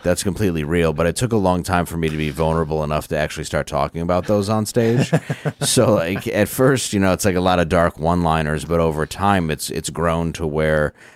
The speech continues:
Speaker 1: I don't mind being completely honest with an audience, you know? I mean, you certainly cut out certain parts, like the, uh,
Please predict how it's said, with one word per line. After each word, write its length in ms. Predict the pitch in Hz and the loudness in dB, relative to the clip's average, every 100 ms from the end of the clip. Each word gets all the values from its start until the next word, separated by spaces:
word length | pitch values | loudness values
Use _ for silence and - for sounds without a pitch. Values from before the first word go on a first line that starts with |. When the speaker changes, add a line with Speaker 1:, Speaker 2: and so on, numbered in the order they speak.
| _ | _
Speaker 1:
I 180 | - 87 | 0 2
don't 200 | 92 85 | 2 2
mind 280 | 82 85 78 | 0 0 0
being 200 | 80 76 | -2 -2
completely 460 | 78 80 87 80 | -6 -4 -4 -2
honest 420 | 69 73 76 69 71 | -4 -2 -4 -4 -6
with 140 | - | -6
an 100 | 67 | -4
audience, 600 | 62 69 80 92 101 - - | -4 -2 0 -2 -4 -10 -2
you 100 | 107 | 2
know? 260 | 101 107 - | 2 2 0
I 240 | 95 90 | 2 4
mean, 200 | 90 98 | 4 2
you 60 | 90 | 0
certainly 340 | - 104 90 | 0 0 0
cut 220 | - 98 92 | -2 0 2
out 200 | 85 - | 2 0
certain 320 | 104 76 85 | -4 -4 -6
parts, 440 | - 90 90 - | 0 2 2 -2
like 260 | 78 76 - | -4 -4 -4
the, 180 | 82 - | -6 -4
uh, 220 | 76 | -4